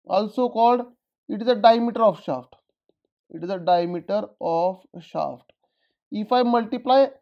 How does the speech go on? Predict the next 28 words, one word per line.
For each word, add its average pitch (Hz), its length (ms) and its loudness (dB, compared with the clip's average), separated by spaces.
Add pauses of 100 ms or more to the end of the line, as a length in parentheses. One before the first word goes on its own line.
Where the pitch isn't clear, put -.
(260)
last 226 480 4
two 269 140 0
digit 226 360 -6
with 208 160 -10 (140)
five, 220 260 6 (460)
then 214 200 2
I 208 120 4
will 220 140 -2
get 220 300 -2
diameter 208 420 2
of 175 180 0
shaft. 123 300 -8 (580)
Let 254 180 4
us 285 100 0
consider 240 440 2
example. 202 640 0 (500)
If 214 220 -4
I 254 100 4
consider 247 540 0 (520)
example, 202 800 0 (260)
like, 180 360 -2 (1400)
let 214 160 -4
us 233 100 -2
say 226 280 -2 (280)
the 196 100 -6
bearing 226 480 0
is 247 140 -2
given 208 480 0